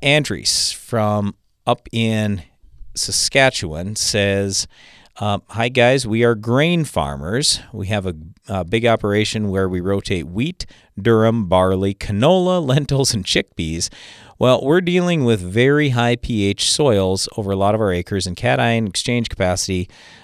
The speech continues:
uh, off the charts at around forty to fifty. Uh, now, the sample I sent you is not what all the land is like. Mostly we have issues with high values of magnesium. Sodium can be a problem in some areas.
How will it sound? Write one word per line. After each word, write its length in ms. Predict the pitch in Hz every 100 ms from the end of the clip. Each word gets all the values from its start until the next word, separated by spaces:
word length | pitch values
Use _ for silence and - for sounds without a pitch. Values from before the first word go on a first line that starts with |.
| _
uh, 300 | 95 98 98
off 260 | - 127 -
the 60 | -
charts 440 | - 143 110 -
at 80 | 101
around 240 | 98 95
forty 320 | - 113 107
to 80 | 90
fifty. 560 | - - 131 - - - - - - - - -
Uh, 180 | 104 101 -
now, 280 | 120 110 98
the 120 | 113
sample 340 | - 143 156 127
I 60 |
sent 360 | 117 - 160 -
you 320 | 104 104 107
is 460 | 110 104 104 101 - _
not 360 | 92 104 143 160
what 200 | 135 -
all 240 | 113 104
the 80 | 139
land 360 | 175 160 151 156
is 120 | 170
like. 360 | 117 85 - -
Mostly 380 | 98 147 - 123
we 160 | 117
have 260 | 113 110 107
issues 480 | 98 - 104 98 92
with 260 | 90 90
high 240 | - 82 87
values 440 | 85 82 85 82
of 100 | 82
magnesium. 580 | 80 82 113 151 82 - _ - - - _
Sodium 500 | - - 135 131 117
can 280 | 117 107 104
be 260 | 101 101 98
a 60 |
problem 320 | 98 92 87
in 60 | 85
some 180 | - 101
areas. 300 | 69 53 -